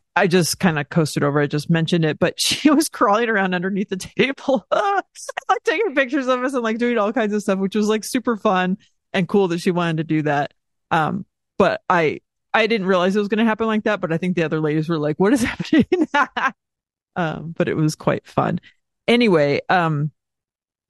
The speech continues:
uh, we spent the entire weekend just sort of, like, eating snacks and binge watching a T V show. And we ordered some, um, pre-rolls to the house. So we smoked a little, wa-, ate,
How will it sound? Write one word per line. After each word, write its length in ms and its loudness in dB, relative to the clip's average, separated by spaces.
uh, 180 0
we 80 2
spent 320 0
the 80 0
entire 340 2
weekend 600 -2
just 200 -2
sort 180 0
of, 140 -2
like, 280 0
eating 280 2
snacks 680 -2
and 180 0
binge 360 2
watching 340 2
a 380 0
T 180 0
V 120 2
show. 440 2
And 300 2
we 80 2
ordered 260 -2
some, 600 -2
um, 260 0
pre-rolls 680 2
to 80 0
the 100 2
house. 320 0
So 80 -6
we 80 -2
smoked 320 -4
a 40 0
little, 440 0
wa-, 120 -2
ate, 360 2